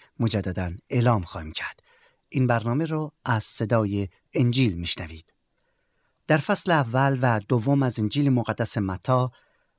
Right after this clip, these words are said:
ما با تولد عیسی مسیح و اتفاقاتی که در ایام کودکی او به وقوع می‌پیوندد آشنا می‌شویم. همونطوری که قبلاً یادآور شدم،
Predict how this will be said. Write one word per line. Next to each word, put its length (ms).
ما 220
با 240
تولد 420
عیسی 320
مسیح 640
و 100
اتفاقاتی 840
که 140
در 300
ایام 380
کودکی 560
او 200
به 120
وقوع 340
می‌پیوندد 680
آشنا 440
می‌شویم. 460
همونطوری 380
که 140
قبلاً 300
یادآور 440
شدم، 360